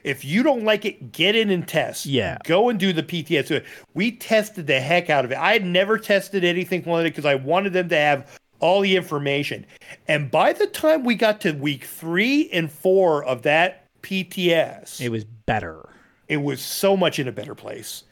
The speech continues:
Speaker 2: Um,
Speaker 1: It was so much, and it was a perfect no, but it was one of those things that, like, if we, if, if people didn't know about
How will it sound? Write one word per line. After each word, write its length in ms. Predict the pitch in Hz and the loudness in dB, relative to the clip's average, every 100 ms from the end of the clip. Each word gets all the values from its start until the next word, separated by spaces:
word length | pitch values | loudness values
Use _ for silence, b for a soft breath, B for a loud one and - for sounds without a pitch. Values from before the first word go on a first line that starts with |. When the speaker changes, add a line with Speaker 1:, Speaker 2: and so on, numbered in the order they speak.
| _ | _
Speaker 2:
Um, 300 | 120 107 92 | -6 -4 -2
Speaker 1:
It 40 | 156 | 0
was 200 | 151 147 | 0 -2
so 480 | - - 185 196 214 | -6 -2 2 4 4
much, 320 | 196 185 180 | 4 2 2
and 120 | 160 | 0
it 100 | 143 | 0
was 140 | 123 131 | 0 -2
a 60 | |
perfect 500 | 127 208 220 226 208 | -2 0 2 0 0
no, 320 | 180 170 151 | 0 4 4
but 160 | 127 139 | 2 0
it 80 | 135 | 0
was 180 | 139 139 | -2 -4
one 240 | 143 208 | -2 0
of 80 | 233 | 2
those 280 | 214 202 - | 2 2 2
things 260 | 196 190 | 0 2
that, 180 | 175 160 | 0 0
like, 320 | 147 143 139 - _ _ _ _ - | 0 0 0 -8 _ _ _ _ 0
if 240 | 156 147 | 0 -2
we, 760 | 127 151 220 233 233 226 240 - _ _ _ - | -6 -2 0 2 0 0 -4 -10 _ _ _ -2
if, 160 | 160 - _ _ _ _ | -2 -2 _ _ _ _
if 260 | - 139 - | -6 -6 -6
people 320 | - 254 254 | -6 -4 -2
didn't 380 | 190 190 202 190 | -2 2 2 2
know 600 | 151 160 180 190 196 202 - | 0 2 4 4 4 2 -2
about 500 | 147 160 165 156 | 0 2 2 0